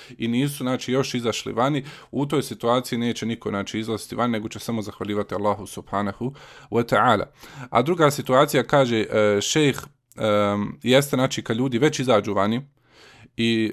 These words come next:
počne padati kiša prije nego što, e, oni počnu klanjati.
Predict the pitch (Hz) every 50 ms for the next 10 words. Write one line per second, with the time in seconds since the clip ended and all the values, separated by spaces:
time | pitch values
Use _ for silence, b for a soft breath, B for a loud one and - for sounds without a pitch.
0 | - - _ - 147 151 - - 127 120 107 - - - - - 151 151 139 131
1 | - 117 - 175 165 - - 131 110 - - 165 180 175 156 143 135 139 135 123
2 | 127 120 - - - 151 143 127 - - _ _ _ _ _ _ _ _ - 110
3 | 113 104 - 123 127 127 120 - - 127 123 - - 107 - - 107 104 - -
4 | - _ - -